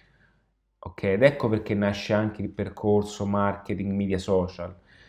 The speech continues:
Perché? Perché voglio distaccare anche la persona che fa business a non confondere lo strumentino figo a, all'influencer di turno, ma a far capire che c'è dietro un ragionamento di marketing.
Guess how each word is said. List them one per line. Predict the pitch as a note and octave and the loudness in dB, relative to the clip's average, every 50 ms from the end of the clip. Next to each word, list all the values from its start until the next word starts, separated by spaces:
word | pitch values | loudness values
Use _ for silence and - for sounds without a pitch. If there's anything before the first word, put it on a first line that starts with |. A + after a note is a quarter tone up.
| _ _ | _ _
Perché? | _ - A#2+ - A#2+ - D#3+ D3+ C3+ A2+ | _ -2 0 0 0 2 4 4 6 4
Perché | - A2+ G#2+ - - B2+ | 4 0 -2 -2 -2 0
voglio | A#2 A#2+ C3 C3 B2+ | 4 6 6 6 6
distaccare | A#2+ A#2+ - - - A#2+ - - - - C#3+ C3 A2+ G#2+ G#2+ | 4 0 -4 -4 -6 -6 -6 -4 0 4 6 6 6 6 4
anche | A2+ A#2+ A2+ - A2+ | 2 0 0 0 2
la | G#2 G2+ | 2 2
persona | G2 G#2 - - - B2+ A2 G#2 | 2 0 -4 0 0 2 2 2
che | G2 G2 | 0 -2
fa | F#2+ - - C3 | 2 4 6 6
business | B2+ B2 B2+ B2 B2+ B2 - C3 B2+ A#2+ - - - | 6 4 2 2 2 2 0 -2 -4 -4 -4 -8 -6
a | - A#2+ A#2 | -4 -2 0
non | A#2+ B2+ C#3+ C#3+ B2+ | 2 4 4 4 2
confondere | C3+ - B2 A#2 G#2+ - - - C3+ A#2+ A2 G#2+ G2+ F#2+ G2 G2 F#2 - - - - - | 2 0 -2 -2 -2 -2 0 0 2 2 2 2 2 0 0 -2 -2 -6 -10 -16 -14 -4
lo | - B2 A#2+ | -2 0 0
strumentino | - - - C3+ C3 C3+ D3 D3 C#3 D3 - C3+ C3+ C3+ C3+ C#3 C#3 C#3+ C#3 C#3 - - - - | 0 0 2 4 4 6 6 4 4 4 6 6 8 8 8 8 6 6 4 2 0 -6 -14 -20
figo | - - - C#3 C#3 C#3 C#3 C#3 C#3+ D#3 D#3 D#3+ D#3+ D#3+ D#3+ - - - - - _ _ | -14 0 6 10 10 10 10 10 8 10 10 10 8 6 2 -6 -14 -18 -20 -20 _ _
a, | - A2 A2+ A2 F2+ D#2+ F2 - - | 2 2 4 4 2 0 -2 -2 -2
all'influencer | - B2 A#2+ A#2+ B2 B2+ C3 C3 B2+ - - D3 C#3+ C3+ C3+ B2+ B2+ - B2 A2 A2+ | 0 2 4 6 6 6 4 2 2 0 4 8 8 10 10 8 4 0 0 0 2
di | A#2 C#3 | 2 2
turno, | C#3 C3+ A#2+ A#2+ B2+ B2+ B2+ C3+ C3 | 2 4 4 4 4 2 2 0 2
ma | A#2+ A2+ A#2 | 2 2 0
a | A2+ | 0
far | - - C3 B2 - | 0 2 2 2 2
capire | - - C#3+ C#3 B2+ A#2+ B2 A2 | 2 0 0 2 4 2 2 2
che | G#2 G2+ | 2 0
c'è | G2+ - A2 | -2 -4 -4
dietro | G2+ A2 G#2 G#2+ G#2 | -2 -2 0 0 0
un | G#2 | 0
ragionamento | G#2+ G#2 G#2 A2+ A2+ A2+ A2 G#2+ G#2 G#2 - - | -2 -2 -2 -2 0 0 2 0 0 -2 -4 -8
di | F2+ | -8
marketing. | F2 F2+ F#2+ G2 F2+ F2 F2 - - F2+ E2+ E2 D2 D2+ D2+ D#2 E2+ | -6 -4 -2 -2 -2 -4 -6 -10 -14 -12 -10 -10 -10 -10 -10 -10 -12